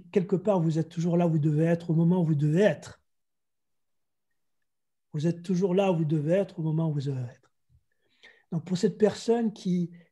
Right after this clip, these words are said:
qui est quelque part, entre guillemets, à cette investigation, ces mouvements spontanés, ces samadhis spontanés sont très intéressants parce qu'en fait, ils peuvent être reconnus comme, comme le fait, comme étant ma nature, ma,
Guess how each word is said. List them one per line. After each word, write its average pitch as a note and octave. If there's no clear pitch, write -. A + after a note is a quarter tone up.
qui F3
est -
quelque F#3+
part, G3+
entre F3+
guillemets, E3+
à E3+
cette F#3
investigation, E3+
ces F3+
mouvements G#3+
spontanés, F#3
ces -
samadhis A3
spontanés F3
sont -
très G3+
intéressants G3
parce F3+
qu'en D#3+
fait, G3+
ils D#3+
peuvent F#3
être F#3
reconnus F#3+
comme, F3
comme F3
le E3
fait, F#3+
comme E3
étant F#3+
ma E3+
nature, D#3+
ma, E3+